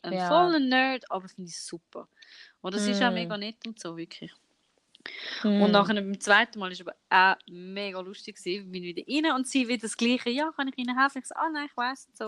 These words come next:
Speaker 1: oder bin grad weiter, oder?" Hinterher gelaufen. Und dann schaue ich so Katzenfutter und dachte: "Ah, heute nehme ich mal etwas anderes, oder?" Jetzt mache ich
Speaker 2: Ja.
Speaker 1: schauen, was
Speaker 2: Mhm.
Speaker 1: es sonst noch für Mischungen hat und so. Und dann stehe ich so dort mit der Packung.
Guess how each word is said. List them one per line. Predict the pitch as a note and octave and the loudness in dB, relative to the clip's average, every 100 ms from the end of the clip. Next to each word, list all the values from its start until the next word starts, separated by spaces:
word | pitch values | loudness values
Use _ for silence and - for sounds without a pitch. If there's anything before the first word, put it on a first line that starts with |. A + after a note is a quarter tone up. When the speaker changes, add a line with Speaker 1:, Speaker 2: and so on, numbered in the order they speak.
| G#3+ | -10
Speaker 1:
oder | G#3 G#3+ | -12 -18
bin | G#3+ G#3 G3 | -18 -16 -10
grad | F#3+ G3 | -8 -6
weiter, | A3+ - D4+ B3 | -6 -4 -2 -2
oder?" | A#3 D4 - _ _ - - - - _ | -2 -6 -8 _ _ -20 -18 -20 -20 _
Hinterher | C4 D4+ D#4+ D#4 | 2 2 2 0
gelaufen. | - C#4+ D#4 E4+ E4+ _ _ _ _ - - _ - | 2 2 2 -2 -4 _ _ _ _ -20 -20 _ -10
Und | - | -6
dann | F#3+ | -2
schaue | G3 F#3 | -2 -2
ich | - | -8
so | F3 | -4
Katzenfutter | - D#4+ - E4 D#4+ D4 | 2 2 0 -2 -2 0
und | C4+ | -4
dachte: | G#3+ - - | -6 -6 -4
"Ah, | B3+ B3 | -2 -2
heute | A3+ B3+ | -4 -4
nehme | A3+ A3 | -4 -4
ich | G3+ | -2
mal | F#3 | -4
etwas | F3+ _ - | -6 _ -4
anderes, | F#3 C4+ F#4+ G4 - | -2 -2 -4 -8 -4
oder?" | C#4+ D4+ E4+ - - - - - - - _ | -2 0 -2 -4 -18 -20 -20 -20 -20 -20 _
Jetzt | E3 F#3 | -12 -6
mache | F3+ F3 | -6 -2
ich | A3+ | 2
Speaker 2:
Ja. | |
Speaker 1:
schauen, | C#4+ C#4+ C4 C4 C4 B3 | 2 2 0 0 2 0
was | A3+ A#3 | -2 -6
Speaker 2:
Mhm. | |
Speaker 1:
es | - | -8
sonst | D4 - | -6 -6
noch | D4 | -6
für | C#4 | -4
Mischungen | C4+ C#4 - B3 | -6 -6 -2 0
hat | A#3+ - | 0 -2
und | A#3+ | -8
so. | - A3 | -6 -6
Und | G#3 | -6
dann | - | -8
stehe | F#3+ F#3 | -6 -6
ich | E3+ | -4
so | |
dort | F#3+ C#4+ D#4+ - | 4 6 6 4
mit | B3+ A3 | 2 4
der | C#4 | 4
Packung. | F4+ E4 D#4+ F4+ | 8 6 6 -2